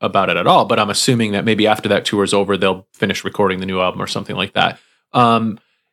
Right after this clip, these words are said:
yeah, I think in terms of their identity and their sound, they definitely,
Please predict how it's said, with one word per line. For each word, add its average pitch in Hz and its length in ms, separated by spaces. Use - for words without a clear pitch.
yeah, 151 340
I 127 140
think 185 500
in 131 140
terms 139 300
of 117 80
their 117 160
identity 120 640
and 113 120
their 107 120
sound, 117 500
they 113 140
definitely, 104 920